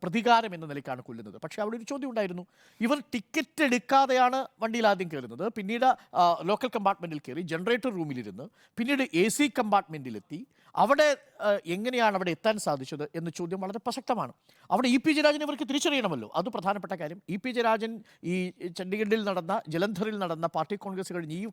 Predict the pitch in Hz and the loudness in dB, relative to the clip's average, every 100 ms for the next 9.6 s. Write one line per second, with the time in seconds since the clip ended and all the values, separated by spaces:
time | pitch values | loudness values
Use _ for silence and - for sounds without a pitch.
0 | - 139 170 - 226 202 165 160 220 185 | -10 0 0 0 -6 -4 -4 0 2 2
1 | 156 123 127 156 _ _ _ - 190 277 | -2 -4 -6 -10 _ _ _ 4 4 4
2 | 247 233 247 240 240 240 214 202 214 180 | 0 -2 -2 -4 -6 -6 -6 -4 -6 -6
3 | - 196 170 _ - 151 208 - 285 - | -6 -6 -8 _ 0 2 2 -2 -6 -2
4 | 208 156 123 131 151 160 185 202 180 180 | -2 -4 -8 -12 -6 0 2 0 -4 -6
5 | - - 165 151 135 117 156 247 254 320 | -8 -6 -6 -6 -10 -12 -6 -2 -2 0
6 | 254 185 170 180 - _ - 220 220 214 | 2 2 0 -6 -8 _ -2 -2 0 -4
7 | 180 160 147 117 - 101 - 190 254 254 | -4 -4 -4 -8 -12 -12 2 4 6 4
8 | 170 160 165 135 127 151 170 139 135 180 | 2 0 -4 -6 -6 -8 -10 -12 -10 -10
9 | 131 120 139 110 107 107 | -12 -12 -14 -14 -14 -16